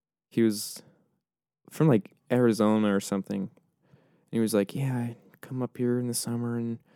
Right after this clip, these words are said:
he was, he was a cool guy, but he was, like, he was, he was, uh, he was energetic. You get those kinds of people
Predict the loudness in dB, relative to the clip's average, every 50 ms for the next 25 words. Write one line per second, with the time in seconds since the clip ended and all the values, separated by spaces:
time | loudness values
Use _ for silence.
0 | _ _ _ _ _ _ _ _ _ _ _ _ _ _ _ _ -6 -4 -4 -4
1 | -4 -8 _ _ _ _ _ _ _ _ _ _ _ _ _ _ _ _ _ _
2 | -2 -2 -2 0 0 0 0 2 2 2 2 2 0 -4 _ -6 -4 0 0 0
3 | 0 0 0 -2 -2 -2 -6 -12 -20 -20 -20 _ _ _ _ _ _ _ _ _
4 | _ -12 -12 -12 _ _ _ _ _ _ _ _ _ _ _ _ _ _ _ _
5 | -20 -18 -16 -16 -16 -18 -20 -14 -10 -8 -4 0 2 4 4 6 4 4 2 -2
6 | -6 -16 -20 -20 -20 -20 -4 0 4 6 8 8 6 6 6 6 6 6 6 4
7 | 0 -4 -18 _ _ _ _ _ _ _ _ _ _ _ _ _ _ _ _ _
8 | _ _ _ _ _ _ _ _ _ -20 _ -2 0 0 2 2 0 -2 -2 -4
9 | _ _ _ -6 -4 -4 -4 -4 -2 -2 -2 -2 -2 -6